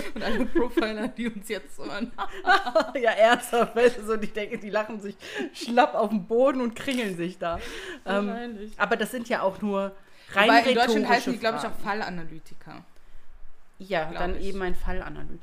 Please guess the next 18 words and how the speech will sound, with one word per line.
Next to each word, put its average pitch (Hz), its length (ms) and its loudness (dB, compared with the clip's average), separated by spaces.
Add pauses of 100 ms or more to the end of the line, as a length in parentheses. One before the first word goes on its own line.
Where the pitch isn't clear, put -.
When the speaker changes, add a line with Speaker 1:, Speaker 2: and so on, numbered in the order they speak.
(180)
Speaker 2:
Also 220 300 0
auf 196 160 -4
jeden 208 220 -2
Fall, 214 120 -10
ich 135 100 -14
bin 220 180 -2
auch 160 160 -6
sehr 165 220 -2
nah 156 200 -4
am 143 120 -8
Wasser 151 280 -12
gebaut. 143 400 -12
Also, 156 320 -4 (320)
ähm, 180 240 -2
ich 170 120 -6
müsste 185 320 -6
da 170 240 -4
irgendeine, 165 680 -4